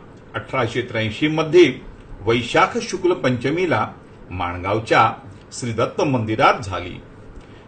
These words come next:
ही दत्तमूर्ती वासुदेव शास्त्रींनी घर सोडताना आपल्या बरोबर नेली. नंतर तिची स्थापना नर्मदा तीरी वसलेल्या बडवाई दत्त मंदिरात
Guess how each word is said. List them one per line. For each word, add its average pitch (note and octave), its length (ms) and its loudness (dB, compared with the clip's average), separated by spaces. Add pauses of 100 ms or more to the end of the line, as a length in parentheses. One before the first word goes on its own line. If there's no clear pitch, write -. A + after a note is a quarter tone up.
(120)
ही B2 40 -2
दत्तमूर्ती E3+ 800 2 (400)
वासुदेव A#2+ 560 2
शास्त्रींनी D#3+ 800 0 (300)
घर F3 260 6
सोडताना D3+ 640 2 (360)
आपल्या D3 440 0 (300)
बरोबर G#2 540 -4
नेली. G#2 320 -8 (760)
नंतर F3+ 380 6
तिची F#3 300 -4
स्थापना D3 520 2 (460)
नर्मदा D#3+ 520 4
तीरी G3+ 340 -4
वसलेल्या D#3 640 2 (360)
बडवाई A2 460 4
दत्त F#3+ 440 -2
मंदिरात A#2 480 0